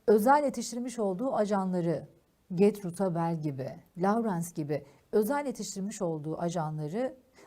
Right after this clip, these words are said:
Arap coğrafyası üzerinde kabile kabile gezdirdi. Hemen her kabilenin Osmanlı'ya dost mu, düşman mı? Mevcut çıkacak bir savaş doğrultusunda hangi kabilenin Osmanlı tarafında savaşacağını,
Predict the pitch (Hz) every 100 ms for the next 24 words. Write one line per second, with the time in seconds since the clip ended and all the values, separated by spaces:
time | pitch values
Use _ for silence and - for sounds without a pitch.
0 | _ 226 277 294 233 208 208 214 214 254
1 | 190 160 156 147 156 220 240 - _ -
2 | 269 254 294 302 294 190 175 185 214 185
3 | 175 170 175 170 180 - - - _ 208
4 | 220 233 190 233 311 - 311 269 190 170
5 | 147 139 - _ - - 226 240 285 349
6 | 285 226 180 269 302 277 302 240 226 240
7 | 240 214 175 135 - _ _ _ _ -
8 | - - 196 226 254 294 339 - - 202
9 | 233 311 330 277 311 - 240 262 330 277
10 | 247 220 214 202 208 185 165 - 254 330
11 | 349 349 302 277 254 240 226 220 226 226
12 | 214 208 202 202 190 190 175 170 160 165
13 | 165 262